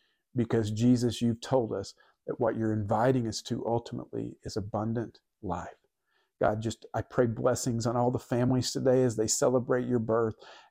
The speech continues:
and as we remember the true reason for this season. And we do give you all the praise, we give you all the glory, and God, we're so thankful for all that you've done for us and how you've continued to show yourself to us.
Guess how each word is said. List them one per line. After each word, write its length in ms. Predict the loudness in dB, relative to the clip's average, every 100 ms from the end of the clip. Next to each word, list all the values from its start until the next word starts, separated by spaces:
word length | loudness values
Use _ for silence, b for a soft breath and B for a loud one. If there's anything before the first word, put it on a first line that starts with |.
| -2
and 160 | 0
as 200 | 2 0
we 180 | 2 2
remember 800 | 4 2 4 4 4 4 2 0 -6
the 100 | -12
true 280 | -4 0 2
reason 440 | 4 4 4 0
for 140 | 2
this 220 | 0 0 0
season. 420 | -4 -6 -6 -14 -20 b b -2
And 120 | 2
we 120 | 4
do 200 | 6 6
give 240 | 6 4
you 140 | 6 6
all 140 | 4
the 80 | 0
praise, 520 | -2 2 4 4 2
we 100 | -2
give 200 | 0 0
you 160 | 2 2
all 120 | 2
the 80 | 0
glory, 380 | 0 2 4 4
and 100 | 2
God, 220 | 0 0
we're 100 | -4
so 200 | -4 -4
thankful 440 | -4 -6 -6 -8 -10
for 240 | -6 0
all 200 | 4 4
that 120 | 2 -4
you've 180 | -6
done 200 | -2 -4
for 340 | -2 -2 0 0
us 120 | -4 B B B
and 100 | -2
how 80 | 0
you've 260 | 0 -2 -2
continued 520 | -6 0 0 0 -2
to 60 |
show 260 | -4 -2 0
yourself 460 | 0 -2 -4 -6 -6
to 240 | -14 -12
us. 180 | -12 -16